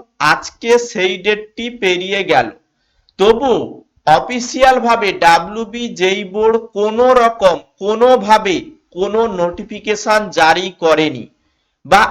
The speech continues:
আজকে পরীক্ষা হওয়ার কথা ছিল, পরীক্ষাটি হলো না, কোনো কারণে একটা শর্ট নোটিশও দিতে পারতো ওরা, সেটাও কিন্তু দেয়নি। আমি এই জন্যই বলছি চুপি চুপি হয়তো পরীক্ষাটা শেষ হয়ে গেছে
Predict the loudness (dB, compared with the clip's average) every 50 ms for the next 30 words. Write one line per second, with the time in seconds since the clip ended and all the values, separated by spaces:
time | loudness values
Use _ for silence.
0 | 0 0 0 0 -2 -4 -10 -6 2 2 4 4 2 0 -8 _ _ _ _ _
1 | _ -2 0 2 2 2 0 -2 0 2 2 4 4 4 4 4 4 2 0 0
2 | 0 0 2 0 0 0 0 -2 0 2 2 2 2 2 -2 -4 -4 -6 -8 -6
3 | -6 -6 -4 -4 -4 -6 -6 -6 _ 0 0 2 4 2 2 2 2 0 -2 -4
4 | -6 -12 -20 _ _ _ _ _ _ _ 0 2 4 4 4 6 4 4 4 4
5 | 2 0 -4 -2 -2 -4 -4 -4 -8 -8 0 2 2 2 2 0 -6 -6 -4 -4
6 | -4 -4 -6 -6 0 2 2 2 2 -2 -6 -6 -4 0 0 0 0 -2 -2 -2
7 | 0 0 2 2 0 -2 -4 _ _ _ _ _ _ _ _ _ _ -10 -6 -4
8 | 0 2 2 4 4 2 0 0 -4 -6 -8 -8 -6 -6 -6 -2 2 2 2 4
9 | 2 0 -4 -8 -14 -20 _ _ _ _ _ _ _ _ _ _ _ _ _ _
10 | _ _ _ _ -20 -20 -20 _ _ 0 2 2 2 2 0 -2 -2 0 0 0
11 | 0 0 2 2 2 4 4 2 2 2 4 4 4 4 4 2 -2 -8 -12 -14
12 | -14 -16 -16 -12 -12 -12 -10 -8 -10 -8 -8 -8 -6 0 2 4 4 4 4 4
13 | 4 2 4 4 0 -2 -2 -4 -6 -2 -2 0 2 2 0 0 0 -2 -2 0
14 | 0 2 2 0 2 2 2 2 2 2 0 -6